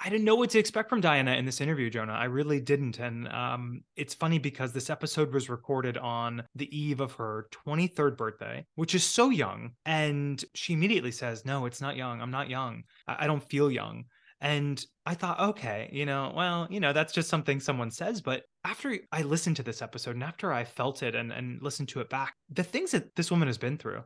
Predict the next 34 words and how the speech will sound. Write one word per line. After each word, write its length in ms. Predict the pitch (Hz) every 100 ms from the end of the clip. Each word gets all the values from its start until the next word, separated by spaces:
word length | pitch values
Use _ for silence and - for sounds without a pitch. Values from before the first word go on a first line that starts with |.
| -
the, 160 | 165 156
the 100 | 170
things 300 | - 269 226
that 160 | 175
she's 220 | - 165 139
gone 220 | 143 151
through 140 | 135
in 80 | 113
her 100 | 117
career, 480 | - 110 120 123 113
all 200 | 117 170
this, 320 | 165 143 - -
you 140 | - 147
know, 160 | 123
this 400 | - 185 - - - _ 240
horrible 360 | 277 254 156
war 320 | 131 123 151 143
that's 200 | 120 -
going 280 | 127 123
on 180 | 117 123
in 60 | 113
the 60 |
world 280 | 107 113 117
right 160 | 110 107
now, 320 | 101 104 120
it's, 520 | - 139 147 - -
it's 260 | - 175 170
so 180 | - 240
sickening 520 | - 196 - 147 123
to 80 | 120
hear 260 | - 135
her 500 | 113 110 107 104 104 -
talk 260 | 147 139
about 500 | - 117 113 113 113